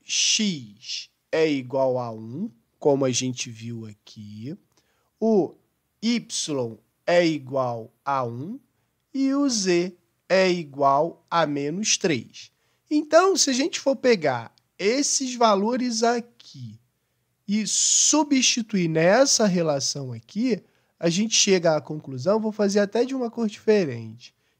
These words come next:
que o n vai ser igual f elevado a x. O x vale um. Vezes o a elevado a y, vale um.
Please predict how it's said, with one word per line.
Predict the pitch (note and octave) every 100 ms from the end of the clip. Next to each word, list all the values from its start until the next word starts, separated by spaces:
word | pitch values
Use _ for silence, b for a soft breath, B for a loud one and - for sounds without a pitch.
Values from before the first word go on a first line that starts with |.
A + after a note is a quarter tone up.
| _ -
que | G3+ F#3+ C3 - _ _ -
o | A3+ A#3+ F#3
n | D3 C3+ C3+ D3+ A3+ E4 _ _ _
vai | G3 G3 G#3
ser | G#3 - G#3
igual | G3 D3+ C#3+ B2+ A#2+ - -
f | G#3 A3+ C4 - C#4+ D#4+ -
elevado | A#3+ B3+ A#3+ A#3 A3+
a | A#3+
x. | - D#3+ B2+ A2 - -
O | A#3+
x | - G3+
vale | G3+ G3+ C4+
um. | A3 F#3+ _ _ _ _ _ _ _ _ _ _ _ -
Vezes | F3 G3 B3+ G3+ C#3+ C3 C3+ B2+ - -
o | A3 G#3
a | A3 B3 C4+ _ -
elevado | B3 B3+ A3+ A3 A#3+
a | A#3+
y, | B3+ A3+ - C3+ C3 _ _ _
vale | F3 E3+ E3+ G#3+
um. | A3+ A3+